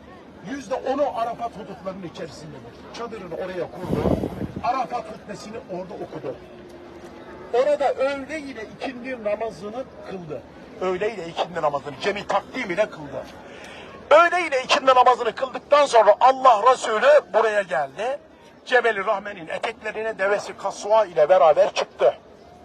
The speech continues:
Allah Resulü dua etmeye başladı. Arafat dua makamıdır. Kabe tavaf makamıdır.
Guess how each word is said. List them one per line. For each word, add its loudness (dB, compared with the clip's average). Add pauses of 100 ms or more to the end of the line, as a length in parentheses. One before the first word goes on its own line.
(760)
Allah 4
Resulü -10
dua 6
etmeye -2
başladı. -4
Arafat -4 (100)
dua 0
makamıdır. -4 (400)
Kabe 4
tavaf 6
makamıdır. 2